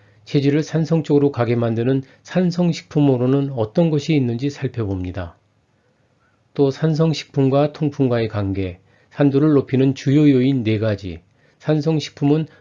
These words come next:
어떻게 통풍 발작을 유발하는지 그 기전을 알아보겠습니다. 이 강의를 완전히 이해하게 되면 통풍 발작의 횟수가 현저히 줄어들고 치유의 한 걸음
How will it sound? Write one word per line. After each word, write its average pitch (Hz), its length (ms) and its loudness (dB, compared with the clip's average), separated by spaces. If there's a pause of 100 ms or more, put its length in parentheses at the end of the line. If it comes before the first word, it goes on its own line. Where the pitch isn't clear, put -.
어떻게 175 440 -2
통풍 160 420 -4
발작을 123 460 -2
유발하는지 110 720 -2 (240)
그 143 240 0
기전을 127 540 -2
알아보겠습니다. 98 960 -6 (1040)
이 180 140 0
강의를 160 320 -2
완전히 139 480 0
이해하게 117 340 0
되면 107 480 -2 (300)
통풍 151 440 -2
발작의 117 460 -4
횟수가 113 540 -4 (180)
현저히 175 520 -2
줄어들고 101 640 -4 (320)
치유의 127 480 0
한 123 180 -4
걸음 127 300 -2